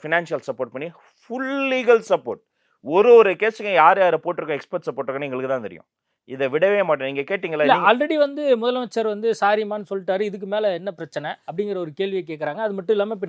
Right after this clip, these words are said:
Speaker 2: நீங்க சொன்னது மாதிரி வேலை கொடுத்தாச்சு, நிலம் கொடுத்தாச்சு, அ, திமுக சார்புல அஞ்சு லட்ச ரூபா பணம் கொடுத்திருக்காங்க, இன்னும் போதிய உதவிகள் என்னவா இருந்தாலும் நீங்க என்கிட்ட சொல்லுங்கன்னு சொல்லி,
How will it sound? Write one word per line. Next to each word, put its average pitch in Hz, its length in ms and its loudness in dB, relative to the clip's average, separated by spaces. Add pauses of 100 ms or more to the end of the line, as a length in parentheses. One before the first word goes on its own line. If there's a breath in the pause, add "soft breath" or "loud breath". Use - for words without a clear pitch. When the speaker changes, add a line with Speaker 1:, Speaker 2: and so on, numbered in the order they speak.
Speaker 2:
நீங்க 226 240 -4
சொன்னது 208 320 -6
மாதிரி 185 320 -8 (160)
வேலை 208 360 4
கொடுத்தாச்சு, 170 520 -4
நிலம் 185 240 -4
கொடுத்தாச்சு, 165 460 -4 (320)
அ, 143 60 -8 (180)
திமுக 214 400 -2
சார்புல 175 320 -2
அஞ்சு 190 180 -2
லட்ச 170 160 -6
ரூபா 214 100 -2
பணம் 175 280 -8
கொடுத்திருக்காங்க, 147 480 -8
இன்னும் 226 300 -2
போதிய 202 360 2 (100)
உதவிகள் 220 320 0 (260 soft breath)
என்னவா 226 260 2
இருந்தாலும் 220 300 0
நீங்க 196 120 -2
என்கிட்ட 190 340 -2
சொல்லுங்கன்னு 226 420 -4
சொல்லி, 233 240 -4